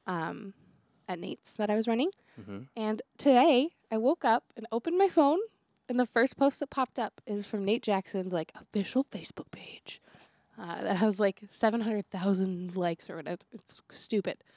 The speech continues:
Speaker 1: And he, he was posting about the competition,
Speaker 2: He
Speaker 1: and I was
Speaker 2: poos.
Speaker 1: he posted about the competition,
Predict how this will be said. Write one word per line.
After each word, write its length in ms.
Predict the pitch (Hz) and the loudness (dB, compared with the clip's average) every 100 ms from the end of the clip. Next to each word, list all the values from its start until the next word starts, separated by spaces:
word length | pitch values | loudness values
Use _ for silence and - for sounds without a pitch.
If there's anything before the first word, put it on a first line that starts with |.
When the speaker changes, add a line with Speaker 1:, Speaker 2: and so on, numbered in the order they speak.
| - - _ _ _ - | -20 -20 _ _ _ -4
Speaker 1:
And 300 | 214 202 196 | -2 -2 -4
he, 160 | 214 240 - | -4 -4 0
he 60 | 240 | 0
was 140 | 220 | 0
posting 300 | 277 269 262 | -2 -2 -4
about 100 | 214 | -4
the 60 | - | -6
competition, 480 | 190 - 254 240 | -12 -6 -4 -2
Speaker 2:
He 60 | 190 | -4
Speaker 1:
and 80 | 175 | -4
I 20 | |
was 80 | 185 | -4
Speaker 2:
poos. 380 | 123 117 - - | -2 -2 -4 -12
Speaker 1:
he 220 | - - | -2 0
posted 640 | - 277 349 349 - 180 175 | 2 6 8 6 0 -8 -2
about 240 | 175 196 | 0 0
the 80 | 240 | 0
competition, 640 | - 311 - - 339 214 | 2 2 2 -2 0 -2